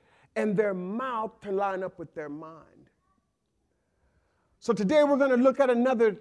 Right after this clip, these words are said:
example. We're gonna take a New Testament example of a name change, a name change, family, that led to life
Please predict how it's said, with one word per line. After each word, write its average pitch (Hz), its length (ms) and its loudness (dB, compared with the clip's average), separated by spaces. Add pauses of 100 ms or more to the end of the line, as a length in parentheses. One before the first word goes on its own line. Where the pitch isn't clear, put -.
(140)
example. 180 440 -4
We're 220 100 -2
gonna 240 120 -2
take 240 180 -2
a 202 80 -2
New 226 360 0 (140)
Testament 208 580 -6
example 185 420 -6
of 151 120 -8
a - 20 -6
name 185 340 -4
change, 151 460 -12 (280)
a 202 80 0
name 277 520 2
change, 214 440 -2
family, 202 360 -2
that 180 200 -2
led 202 480 2 (260)
to 185 200 -4
life 185 460 2